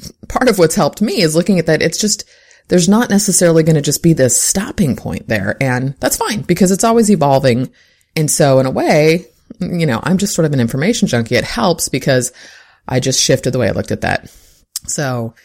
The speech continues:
anyways, and by the way, if you're only listening to this, I'm just gonna share the image that I posted on, um, on the show notes, the actual,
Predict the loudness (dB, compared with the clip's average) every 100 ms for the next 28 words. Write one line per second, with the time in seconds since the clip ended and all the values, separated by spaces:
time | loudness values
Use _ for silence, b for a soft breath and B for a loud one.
0 | b b b -2 2 2 2 0 2 0
1 | 2 2 2 2 0 2 2 4 2 0
2 | 0 0 -2 -2 0 0 -4 -2 0 0
3 | 2 2 0 0 0 2 2 0 4 4
4 | 4 2 -2 0 0 2 -2 -2 -4 0
5 | 2 2 0 0 -2 -4 -6 -4 -2 -4
6 | -6 -8 -10 -12 -12 -14 -14 -14 -12 -12
7 | -4 -2 0 0 0 -2 -2 -2 -2 -4
8 | -4 -4 -8